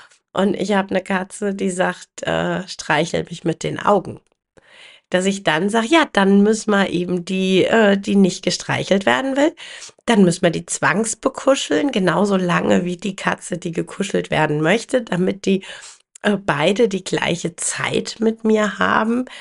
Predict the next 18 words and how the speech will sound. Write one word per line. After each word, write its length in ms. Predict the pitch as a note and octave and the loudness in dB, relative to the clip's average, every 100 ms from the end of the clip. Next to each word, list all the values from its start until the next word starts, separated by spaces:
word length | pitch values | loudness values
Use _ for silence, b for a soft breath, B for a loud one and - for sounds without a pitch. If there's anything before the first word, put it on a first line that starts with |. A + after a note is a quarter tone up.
| B B B B | B B B B
Äh, 180 | - F#3 | 0 2
da 160 | F#3+ F#3+ | 2 2
wären 160 | F#3+ | 4
wir 140 | G#3+ F#3+ | 4 4
wieder 220 | F#3 G3 | 2 2
bei 180 | F3+ F3 | 4 2
dem 260 | F#3 F#3+ - | 2 -2 -2
Thema, 340 | F#3+ F#3+ F#3+ | 0 2 2
dass 200 | F3+ - | 0 -6
die 100 | G3 | -2
das 340 | F3+ F3 - | -2 0 0
sehr 220 | C#4 B3 - | 2 4 4
unterschiedlich 840 | A3+ A3 F#3+ - F#3 F3+ F#3+ - | 2 4 0 2 -2 -2 -6 -4
bewerten 640 | - F3 G3 E3+ - G3 F3+ | -6 -2 0 0 -2 -6 -2
würden, 300 | F#3 F#3+ F#3+ | -2 -2 -4
die 120 | G3 | -4
beiden 440 | - D#3+ E3+ F3 | -2 -4 -4 -8
Katzen. 540 | - E3+ - - A3 | -4 -6 -6 -6 -6